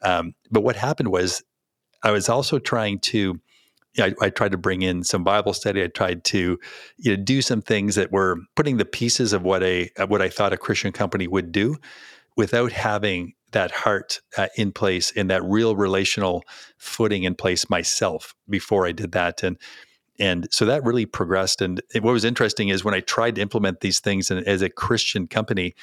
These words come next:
even the Christians didn't like it. Like, they thought that, you know, it, it was, so it, it, it really repulsed everyone. As I began to grow in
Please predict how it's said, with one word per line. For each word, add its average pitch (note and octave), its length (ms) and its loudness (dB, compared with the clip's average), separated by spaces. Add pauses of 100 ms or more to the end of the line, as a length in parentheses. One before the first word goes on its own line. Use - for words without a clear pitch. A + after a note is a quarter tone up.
(540)
even A#2 220 4
the F#2 60 0
Christians - 480 0
didn't F2+ 220 0
like F2+ 240 0
it. F2+ 180 -2
Like, G2+ 200 0
they G#2 120 2
thought F#2+ 280 0
that, F#2+ 240 0
you G#2+ 80 2
know, F#2+ 100 2
it, G2 180 -2
it - 40 2
was, G#2+ 180 -2
so G#2 200 2
it, F#2+ 200 -2 (360)
it, G#2 220 0
it G#2+ 160 0
really C#3+ 220 2
repulsed G2 520 -2
everyone. F#2 480 0 (640)
As C3+ 220 2
I D#3+ 60 2
began A2+ 420 0
to - 140 -4
grow F#2+ 480 2
in F#2 560 0